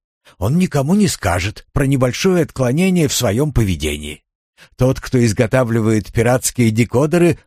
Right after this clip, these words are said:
умеет хранить тайну. Ключик идеально подошёл к замочку.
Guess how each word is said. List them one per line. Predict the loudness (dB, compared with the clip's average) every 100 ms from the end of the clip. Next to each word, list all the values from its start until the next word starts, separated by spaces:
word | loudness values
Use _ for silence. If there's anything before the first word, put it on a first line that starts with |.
| _
умеет | -4 0 2 2 0
хранить | -4 -4 -2 -4 -6
тайну. | -6 -6 -8 -14 _ _ _ _ _ _ _ _ _ _ -20 _
Ключик | -2 0 0 -2 -2 -12 -6
идеально | -2 0 0 0 -4
подошёл | -6 -4 -4 -4 -4 -2
к |
замочку. | -2 -4 -4 -6 -8 -12